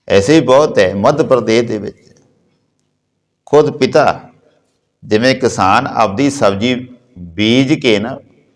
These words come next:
ਉਹਨੂੰ ਪੱਟ ਕੇ ਬਾਜ਼ਾਰ 'ਚ ਲੈ ਕੇ ਜਾਂਦਾ ਨਾ, ਉਸੇ ਤਰ੍ਹਾਂ ਹੀ ਮਾਤਾ ਪਿਤਾ ਲੈ ਜਾਂਦੇ ਆਪਣੇ ਬੱਚਿਆਂ ਦੇ ਵੇਚਣ ਖਾਤਰ। ਇਹ ਸਾਡੇ ਦੇਸ਼ ਦੇ ਹਾਲਾਤ ਨੇ, ਇਹ ਸਾਡੇ ਦੇਸ਼ ਦੇ ਹਾਲਾਤ ਨੇ।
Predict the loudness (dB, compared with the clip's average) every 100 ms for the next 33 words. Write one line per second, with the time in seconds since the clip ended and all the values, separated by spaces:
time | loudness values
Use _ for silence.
0 | _ _ _ _ _ -8 -4 -4 -2 -2
1 | -2 -2 -2 -2 2 2 2 0 -2 0
2 | -2 -4 -4 -6 -8 -12 _ _ _ _
3 | _ _ _ _ _ _ -4 0 0 0
4 | 0 0 2 0 2 2 2 0 2 2
5 | 2 2 2 2 0 -2 -2 -4 -4 -4
6 | -4 -8 -8 -10 -12 -18 -20 _ -6 -4
7 | 0 2 2 0 0 0 0 -4 -2 0
8 | 0 0 -8 -20 _ _ _ _ _ _
9 | _ _ _ _ _ _ _ _ _ _
10 | _ _ _ 2 2 4 2 2 2 2
11 | 2 2 -2 -2 -4 -8 -14 -20